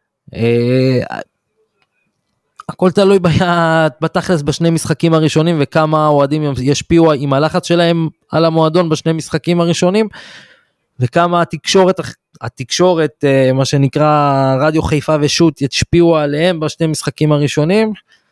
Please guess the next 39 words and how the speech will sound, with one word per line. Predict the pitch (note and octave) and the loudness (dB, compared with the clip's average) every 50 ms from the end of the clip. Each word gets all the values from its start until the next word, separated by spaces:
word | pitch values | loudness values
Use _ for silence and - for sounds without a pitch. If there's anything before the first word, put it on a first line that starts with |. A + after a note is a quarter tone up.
| _ _ _ _ _ _ _ _ _ _ _ _ _ _ _ _ _ _ - - | _ _ _ _ _ _ _ _ _ _ _ _ _ _ _ _ _ _ -20 -14
ואם | - - G#2+ A#2+ C3 B2+ C3 E3 F#3 F#3+ | -8 -4 -2 0 0 2 2 2 2 2
הם | G3 F#3 F3+ | 2 2 0
ינצחו, | F3 E3+ D#3+ D3+ - - - - C3 | 0 0 0 -2 -4 -6 -6 -2 0
יהיה | C3+ D#3+ | 0 2
להם | G3 A3 A3+ A3+ | 2 2 2 2
עונה | A3+ A3+ A3+ - | 2 0 0 0
טובה, | - A3+ A3+ G#3+ A3 G3+ D#3 | 2 2 2 2 2 0 0
ואם | C#3 D#3 E3 E3+ | 0 0 0 2
הם | F3 E3 D#3+ | 2 2 0
יפסידו, | D#3 C#3 - - - B2 A#2 A2 A#2 A#2+ B2+ C3+ G3 F#3+ - _ _ _ _ - | 0 -2 -2 -4 -2 -2 0 0 0 0 0 -2 -4 -8 -12 _ _ _ _ -14
<laughs> | - - - E3 F3 G3+ F#3 F#3 F3+ | -8 -2 0 0 0 0 0 -2 -2
הלכה | F3+ E3 - - F#3+ | -4 -2 -2 0 2
עוד | F#3+ F#3 E3 | 2 2 2
עונה, | F3 E3+ E3 D#3+ - _ - | 0 -2 -2 -4 -10 _ -10
הכי | - - C#3+ | -6 -6 -4
פשוט. | - - - - B2+ B2 - _ _ _ _ _ - | -4 -4 -4 -4 -4 -6 -6 _ _ _ _ _ -4
הם | C3 C#3 | 0 2
לא, | D#3+ F3+ F#3 F3+ F3 E3+ D3+ - | 6 6 8 8 6 6 4 0
כי, | - - - C#3+ D3 | -6 -16 -14 -14 -14
כי, | - - D#3 D3 | -12 -12 -12 -10
כי | - - D3 | -8 -8 -6
ככה | - F#3 E3+ C#3 F#3+ F#3+ | -2 -2 -2 0 -2 -2
הקבוצה | D#3+ D3+ E3 D#3+ - F3+ | -2 0 0 0 2 2
הזאת | E3+ E3+ - D#3+ | 0 0 0 -2
מתנהלת | E3 D3 - E3+ F3+ F#3 E3+ C#3+ - B2 | -4 -4 -2 -2 0 0 0 -2 -2 -4
אגב, | A#2+ A2+ G#2+ F#2+ | -4 -4 -6 -8
זאת | G2 - - | -10 -10 -8
אומרת, | A2+ G#2+ G#2+ A2 A2 A2 G#2 | -6 -4 -2 -2 -2 0 0
זה, | A#2 A#2+ A#2+ A#2+ A#2 A#2 A#2 A2+ A2 A2 B2+ - _ _ _ _ _ _ - | 0 2 2 2 2 2 2 2 0 -2 -4 -8 _ _ _ _ _ _ -2
אין | C3+ D#3 F3 | 0 0 2
איזה | F3+ E3+ G3 | 2 2 0
משהו | F3 E3 - - D3+ | 0 0 -2 -2 -4
שמבודד | - E3 D3 C#3+ C3+ A2+ B2+ B2 A#2 B2 A#2 A2 | -2 -2 0 0 0 0 -2 -2 0 -2 -2 -2
אותה. | G#2+ - - G2 - _ - - - - - - - - - - _ - | -4 -6 -8 -14 -16 _ -20 -20 -20 -20 -20 -20 -20 -20 -20 -20 _ -6
אז | - G2+ A2+ A2 A2 A2+ - - _ - _ - | -4 -2 -2 -2 -4 -6 -12 -14 _ -20 _ -6
אני | B2 B2+ B2+ C3 | -2 0 0 2
לא | C#3 D3+ E3+ F#3 | 2 4 4 4
רואה | F#3+ F#3+ G3+ G3 G3 G3 | 4 4 4 4 4 2
איזשהו, | F#3+ E3+ E3 D#3 - - D#3+ D3+ D3 C#3+ | 2 0 -2 -4 -2 0 2 2 4 2